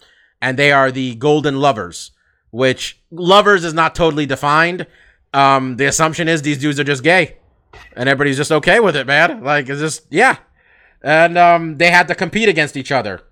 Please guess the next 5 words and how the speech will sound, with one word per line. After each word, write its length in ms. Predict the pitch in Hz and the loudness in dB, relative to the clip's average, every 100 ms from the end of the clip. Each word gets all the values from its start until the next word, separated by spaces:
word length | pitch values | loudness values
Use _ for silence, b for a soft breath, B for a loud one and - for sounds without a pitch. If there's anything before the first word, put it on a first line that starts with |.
| _ | _
Um, 500 | 120 120 117 110 107 _ _ _ _ _ _ _ | -4 -2 -2 -6 -14 _ _ _ _ _ _ _
'cause, 400 | - 131 117 98 | -4 -4 -6 -2
uh, 220 | 131 127 139 | 4 4 4
and, 360 | 135 135 135 127 | 2 2 0 0
um, 720 | 123 123 120 117 113 107 | 2 2 2 -4 -10 -12